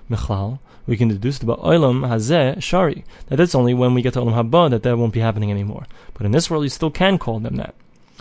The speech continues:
In other words, you can flatter someone who is a rasha.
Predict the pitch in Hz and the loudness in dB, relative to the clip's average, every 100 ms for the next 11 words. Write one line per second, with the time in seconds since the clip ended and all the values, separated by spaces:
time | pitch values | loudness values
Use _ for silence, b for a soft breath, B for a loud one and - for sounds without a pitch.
0 | B B 120 117 110 110 165 170 139 - | B B 2 4 2 0 2 2 2 0
1 | 143 151 120 - 120 117 117 120 143 151 | 2 2 0 -2 0 0 0 2 4 2
2 | - - | 0 -10